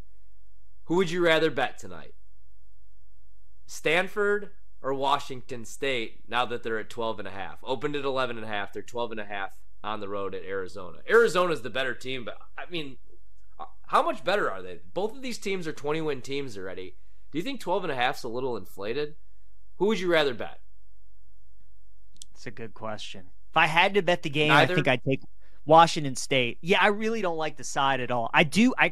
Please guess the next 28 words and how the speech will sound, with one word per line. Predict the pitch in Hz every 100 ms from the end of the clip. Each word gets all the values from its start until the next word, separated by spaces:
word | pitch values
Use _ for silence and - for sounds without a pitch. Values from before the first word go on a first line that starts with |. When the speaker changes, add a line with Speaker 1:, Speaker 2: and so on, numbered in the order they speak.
| -
Speaker 2:
I | 170
Speaker 1:
Okay. | 180 196
Speaker 2:
kinda | 226
am | 185 151
leaning | 165 170
towards | 165 165 156 120
the | 131
under, | 143 165 190 185 - - -
and | 156
I | 160
gotta | 170 156
tell | - 156 165
ya, | 180 -
I | 131
might | 143 156
end | 156 151
up | 143
pulling | - 156 143
the | 123
trigger | - 143 165
because | 143 135 139 127
we're | 175
at | 139
halftime | 135 147 - 156 151
of | 135
the | 123
Nuggets | 127 139 156 -
game. | 165 160